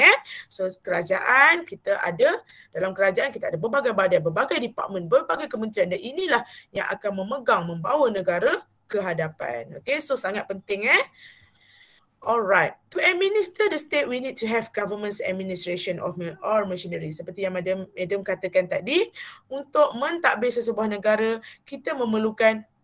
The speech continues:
pentadbiran dan juga jentera. Tidak boleh menang pilihan raya, okey, suka menang. But then, we have to arrange, susun, bentuk badan-badan ataupun jentera-jentera yang nak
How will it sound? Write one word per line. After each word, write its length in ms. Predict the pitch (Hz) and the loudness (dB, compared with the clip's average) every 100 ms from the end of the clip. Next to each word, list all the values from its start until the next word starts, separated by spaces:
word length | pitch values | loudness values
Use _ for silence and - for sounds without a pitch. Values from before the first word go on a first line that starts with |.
| _ _ _ 240 | _ _ _ -2
pentadbiran 880 | 233 214 - 185 208 214 208 202 180 | -2 -2 -2 0 2 2 2 -2 -2
dan 240 | 185 220 196 | 2 2 -2
juga 480 | 180 165 247 330 - - _ | -6 2 4 4 -2 -20 _
jentera. 560 | 170 180 165 175 156 156 | -6 -6 -4 -2 -2 -2
Tidak 240 | 262 294 226 | 2 4 6
boleh 160 | 277 | 8
menang 400 | 269 220 247 277 | 8 6 2 2
pilihan 240 | 269 247 247 | 2 0 2
raya, 240 | 262 302 226 | 4 4 2
okey, 160 | 208 | 0
suka 400 | 202 226 - 220 | -4 -6 -2 -2
menang. 400 | 196 202 208 180 - - - - | -2 -4 -2 -4 -4 -18 -20 -6
But 160 | - | -6
then, 320 | 165 285 392 - _ | 6 6 6 0 _
we 160 | 190 196 | -4 -4
have 400 | 240 277 262 - | 4 4 2 -4
to 320 | 233 294 370 - _ | -4 -2 -2 -6 _
arrange, 640 | 196 196 208 254 220 180 - | -4 -2 4 4 2 -4 -10
susun, 720 | - 240 254 - 294 226 165 - | -10 -8 -4 4 6 4 2 -12
bentuk 640 | 165 220 285 - 320 - - _ _ | -2 -2 -2 -2 2 2 0 _ _
badan-badan 800 | - 190 226 214 208 208 240 330 339 | -6 0 0 0 0 2 4 2 0
ataupun 320 | 196 202 214 | -6 -4 -6
jentera-jentera 960 | 185 320 330 277 254 233 226 269 277 285 - _ | -2 -4 -2 -2 0 -2 -4 4 4 4 -6 _
yang 320 | - 214 208 | -4 -4 -2
nak 360 | 202 269 254 - | -2 0 0 -4